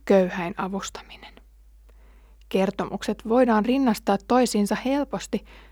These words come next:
esimerkiksi sen tulkinnan mukaan, jossa Paavali ja Barnabas toteuttivat avustusmatkansa Jerusalemiin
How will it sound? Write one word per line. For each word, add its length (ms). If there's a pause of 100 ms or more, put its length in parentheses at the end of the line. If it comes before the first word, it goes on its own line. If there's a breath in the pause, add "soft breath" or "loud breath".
esimerkiksi 640
sen 240
tulkinnan 480
mukaan, 460 (380 soft breath)
jossa 240 (100)
Paavali 440
ja 120
Barnabas 580
toteuttivat 720
avustusmatkansa 920
Jerusalemiin 720